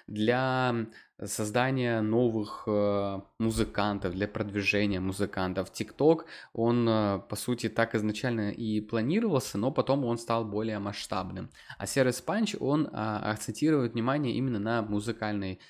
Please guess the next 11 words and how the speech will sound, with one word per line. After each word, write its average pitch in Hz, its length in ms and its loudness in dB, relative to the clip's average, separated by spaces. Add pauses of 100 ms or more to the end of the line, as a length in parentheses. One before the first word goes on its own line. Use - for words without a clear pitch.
(220)
составляющей. 101 800 -4 (560)
Механика 165 380 4
простая. 117 400 2
Автор 147 280 2
выбирает 123 460 4
авторский 113 420 0
бит 107 300 -2
из 156 140 2
библиотеки, 135 680 2
записывает 104 640 0
вокал, 98 640 -4